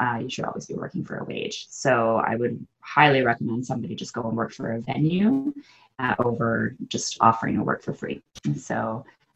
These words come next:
that's my advice. And then I also think that, um, another way to get some experience is to offer to do things like I did, like, for your friends.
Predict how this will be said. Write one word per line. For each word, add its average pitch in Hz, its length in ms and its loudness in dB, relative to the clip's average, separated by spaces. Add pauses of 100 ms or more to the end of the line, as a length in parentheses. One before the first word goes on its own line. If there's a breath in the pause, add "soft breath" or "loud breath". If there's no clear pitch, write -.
that's 117 180 -8
my 113 300 0
advice. - 600 0
And 147 220 4
then 135 80 6
I 135 120 8
also 143 340 8
think 131 380 2
that, 123 480 6 (200)
um, 131 420 6
another 135 340 6
way 131 180 2
to 123 100 2
get 117 180 2
some 127 160 4
experience 123 800 -2
is 123 340 0
to - 160 -2
offer 117 280 4
to 120 80 0
do 110 200 -4
things 123 340 -4
like 127 160 -4
I 117 120 -4
did, 208 240 4
like, - 180 2
for 127 140 -2
your 120 240 -2
friends. 165 600 -2